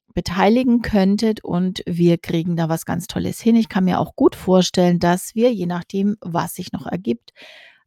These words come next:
morgen eine zweite Auflage davon machen, wo wir dann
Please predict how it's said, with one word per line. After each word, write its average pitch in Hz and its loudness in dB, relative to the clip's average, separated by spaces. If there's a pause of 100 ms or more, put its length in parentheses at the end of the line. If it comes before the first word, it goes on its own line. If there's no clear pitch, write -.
(120)
morgen 190 2
eine 180 0
zweite - -2
Auflage 233 2
davon 220 4
machen, 190 2
wo 170 -2
wir 175 4
dann 170 -2